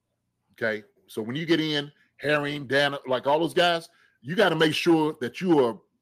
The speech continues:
as, as efficient with your snaps as possible, every single one of them.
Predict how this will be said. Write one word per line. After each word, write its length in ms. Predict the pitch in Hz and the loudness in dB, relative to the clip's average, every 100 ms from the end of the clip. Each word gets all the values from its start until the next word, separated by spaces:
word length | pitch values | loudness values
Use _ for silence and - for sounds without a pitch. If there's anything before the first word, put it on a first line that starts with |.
| _ _ _ _ _ 196 | _ _ _ _ _ 2
as, 340 | 147 - - _ | 2 2 -10 _
as 180 | 151 117 | -2 0
efficient 560 | 123 - 262 285 240 220 | -4 -2 0 0 -4 -2
with 200 | 180 170 | -2 0
your 140 | 170 | -2
snaps 400 | 160 165 147 - _ _ - | -2 -2 -2 -4 _ _ -20
as 140 | - | -20
possible, 600 | - 139 139 139 - 76 _ _ _ _ _ _ _ _ _ _ | -8 -2 -2 -2 -10 -20 _ _ _ _ _ _ _ _ _ _
every 220 | 175 165 | -2 0
single 280 | - 156 139 | -4 -4 -2
one 140 | 127 | -2
of 140 | 113 | -2
them. 100 | - | -6